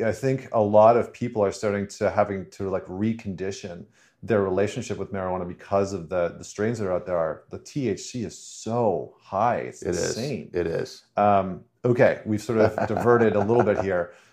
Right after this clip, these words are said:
Speaker 1: but I think this is a really important topic.
Speaker 2: I
Speaker 1: you know?
Speaker 2: agree.
Speaker 1: And, uh, you know, I think things like, uh, psilocybin becoming legal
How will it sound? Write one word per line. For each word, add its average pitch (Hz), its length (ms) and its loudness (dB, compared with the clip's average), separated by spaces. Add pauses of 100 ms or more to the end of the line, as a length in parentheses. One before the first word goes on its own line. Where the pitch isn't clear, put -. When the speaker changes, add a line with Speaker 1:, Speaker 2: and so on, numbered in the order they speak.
(140)
Speaker 1:
but 113 100 4
I 107 80 6
think 143 160 0
this 117 120 2
is 110 80 0
a 107 80 0
really 113 160 2
important 95 480 -2
topic. 107 500 -2
Speaker 2:
I 92 140 4
Speaker 1:
you 107 100 2
know? 98 160 2
Speaker 2:
agree. - 140 -4 (240)
Speaker 1:
And, 117 320 2 (120)
uh, 104 240 6
you 113 80 -2
know, 110 80 2
I 101 40 2
think 104 340 -4 (380)
things 113 340 -4
like, 98 220 0 (260)
uh, 80 140 -12 (520)
psilocybin 107 640 2
becoming 101 380 -6
legal 110 440 -6